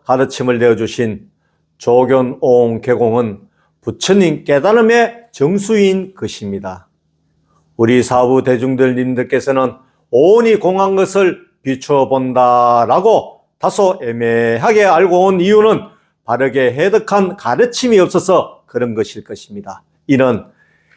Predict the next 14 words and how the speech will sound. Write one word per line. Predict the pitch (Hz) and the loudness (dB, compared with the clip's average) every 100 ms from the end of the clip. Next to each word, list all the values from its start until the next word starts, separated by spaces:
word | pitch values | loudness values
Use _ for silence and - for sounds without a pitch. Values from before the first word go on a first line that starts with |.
| _ - | _ -2
이천오백 | 170 180 214 202 185 196 | 0 2 2 4 4 4
년 | 190 180 | 2 2
전 | 208 180 113 - _ | 2 2 -4 -14 _
부처님 | - - 165 156 151 143 | -16 -6 -4 -2 -2 0
열반 | 147 143 135 | 0 0 0
후 | 135 127 - | 0 0 -4
이제껏 | 131 277 269 233 - - _ _ | -4 -2 0 0 -2 -10 _ _
부처님과 | 135 131 156 143 135 131 123 - | -14 -6 -4 -2 -2 -2 -2 0
딱 | 269 269 | -2 0
똑같은 | - 247 247 233 - 233 220 | -2 0 0 -2 0 0 0
깨달음인 | 208 190 185 180 180 - - _ _ - | 0 2 2 2 0 -2 -14 _ _ -4
안욕다라 | 135 135 113 127 127 127 | -2 -2 -2 0 0 0
삼막삼보리를 | 139 139 131 120 127 123 127 123 117 113 | -4 -4 -4 -2 -6 -4 -2 0 0 -2
성취한 | - 262 - 233 196 208 - | 0 -2 0 0 2 0 -2